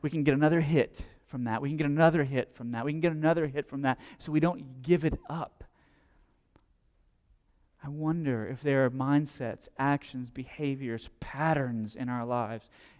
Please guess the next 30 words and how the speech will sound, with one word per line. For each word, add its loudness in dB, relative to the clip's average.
in -6
which -2
we -6
have 0
not -2
relinquished -8
control. -16
And -10
Jesus -6
says, -12
"Listen, -8
I -2
can -6
restore -4
and -6
redress 2
anything, -2
but -10
you've 0
got 2
to -8
give -8
up -10
control." -20
You've 0
got -2
to -4
give -4
up -4
control. -18